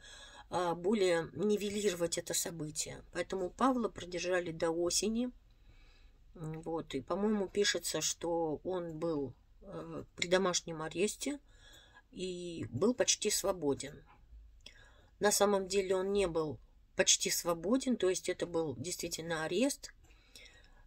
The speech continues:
Э, я помню вот это чувство, м, несвободы и не чувство клаустрофобии, а чувство, когда тебе не хватает, э, именно свободы передвижения.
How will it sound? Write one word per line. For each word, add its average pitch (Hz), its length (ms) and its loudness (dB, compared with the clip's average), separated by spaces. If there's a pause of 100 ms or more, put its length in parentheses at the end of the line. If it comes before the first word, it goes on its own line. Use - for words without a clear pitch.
(140)
Э, 185 140 4
я 202 140 8
помню 208 360 2
вот 185 140 0
это 190 180 2
чувство, 175 680 2 (240)
м, 165 480 -8
несвободы 190 880 2
и 175 320 0 (1000)
не 208 220 2
чувство - 320 2
клаустрофобии, 190 1120 2
а 170 280 0 (1400)
чувство, 233 640 8 (260)
когда 208 540 4 (160)
тебе 185 300 2
не 196 140 4
хватает, 180 760 4
э, 165 420 -10
именно 185 360 -2
свободы 170 480 0
передвижения. 143 920 -4